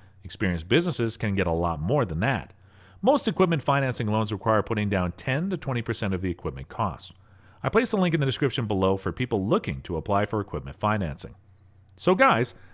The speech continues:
this completes the list of three loan options you can use to finance any new business venture. The good news is that you can apply for all these three options simultaneously and get the maximum loan amount possible. See you in the next video, and until then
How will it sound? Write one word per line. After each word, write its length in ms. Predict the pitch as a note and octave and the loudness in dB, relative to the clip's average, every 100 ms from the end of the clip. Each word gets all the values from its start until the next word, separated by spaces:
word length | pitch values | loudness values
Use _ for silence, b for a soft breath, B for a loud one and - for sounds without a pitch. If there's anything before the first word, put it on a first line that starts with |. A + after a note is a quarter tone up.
| b | b
this 180 | F#3 A3 | 2 2
completes 400 | B3 E3 D3+ - | -2 0 0 2
the 80 | B2 | 0
list 240 | A#2+ - | 0 0
of 80 | F2 | -6
three 240 | - D3+ | -2 0
loan 240 | F#3 C#3 A#2+ | 2 2 2
options 420 | F#2+ F#2 G#2+ G2 - | 2 0 -4 -6 -6
you 120 | F2+ | -4
can 140 | F#2 | 0
use 300 | B2 F#3+ E2 | 0 0 -2
to 100 | G2+ | -4
finance 500 | - A#2+ C3 B2 A2+ - | -2 -2 0 -2 -4 -8
any 260 | C3+ E3+ F#3+ | -4 -2 -2
new 180 | C#3 B2+ | -2 0
business 360 | G#2+ E2+ F2+ | -2 -2 -4
venture. 420 | - A#2+ - - - b b b | -2 -2 -4 -10 -12 b b b
The 80 | - | 2
good 160 | D#4 C#4+ | 4 4
news 180 | A#2+ F#2 | 4 2
is 220 | E2 - b - | -2 -4 b -4
that 120 | A2+ | 0
you 80 | A#2+ | 0
can 120 | A2+ | 0
apply 320 | A2+ C#3+ E3 | 0 2 2
for 180 | D#3 D#3 - | 0 -2 -4
all 220 | - A3 C4+ | -2 -2 0
these 220 | G#3 - | -2 0
three 180 | E3+ D3 | 2 2
options 320 | B2+ - B2+ | 0 -2 -4
simultaneously 840 | C3 A#2 A2+ F#3 G#3 A#2+ E2 C2+ b b - | -2 0 0 0 0 -2 -4 -8 b b -4
and 100 | D3+ | 2
get 120 | F3 | 2
the 80 | E3 | 2
maximum 580 | D3 F#3 A#3 G#3+ E3 C3 | 2 0 0 0 0 2
loan 260 | A#2+ A#2 - | 2 2 0
amount 360 | G2+ F2 F2+ - | 0 2 0 -2
possible. 520 | E2+ D#2 - A#1+ - - _ - - - | -4 -4 -6 -12 -16 -20 _ -20 -20 -20
See 180 | - G#2 | -6 2
you 140 | F#2+ G#2 | 4 4
in 80 | |
the 60 | A2 | 4
next 240 | B2 B2+ | 2 2
video, 300 | D3+ F#3+ G#3 G#3 | 4 4 4 0
and 160 | E3 G3 | -2 0
until 260 | F#3 A3+ A#3 | 2 4 6
then 380 | A3 A#3 G#3+ | 4 2 -2